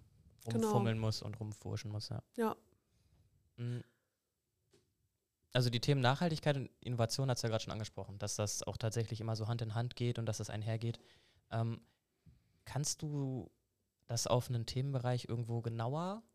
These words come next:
Speaker 2: fokussieren und sagen, oder kannst du ein Beispiel nennen, wo das zum Beispiel sehr, sehr gut funktioniert hat?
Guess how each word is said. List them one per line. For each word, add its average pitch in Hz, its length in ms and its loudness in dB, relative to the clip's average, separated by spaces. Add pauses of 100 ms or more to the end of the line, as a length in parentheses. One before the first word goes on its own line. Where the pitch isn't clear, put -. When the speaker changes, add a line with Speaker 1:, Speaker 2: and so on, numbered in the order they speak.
(100)
Speaker 2:
fokussieren 160 520 -2
und 135 40 -2
sagen, 127 200 4
oder 120 240 4
kannst - 220 -4
du 120 40 -2
ein 113 60 -4
Beispiel 143 420 -4
nennen, 170 200 0
wo 120 80 4
das 117 180 2
zum 123 80 0
Beispiel 117 220 0
sehr, 113 140 0
sehr 113 120 2
gut 113 160 -4
funktioniert 117 600 -6
hat? 175 160 -10